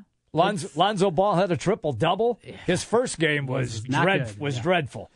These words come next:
Speaker 2: Not
Speaker 1: Sec-
Speaker 2: scoring like you hope.
Speaker 1: second game, triple-double.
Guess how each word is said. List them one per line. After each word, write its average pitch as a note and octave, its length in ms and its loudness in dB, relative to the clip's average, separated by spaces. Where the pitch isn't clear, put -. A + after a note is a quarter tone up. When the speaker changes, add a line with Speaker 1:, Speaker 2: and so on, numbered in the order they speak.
Speaker 2:
Not C4 160 2
Speaker 1:
Sec- B3 160 2
Speaker 2:
scoring C4 260 4
like D3 220 0
you C3+ 60 -2
hope. A#2+ 60 -4
Speaker 1:
second B3+ 380 0
game, F3+ 400 2
triple-double. E3+ 760 0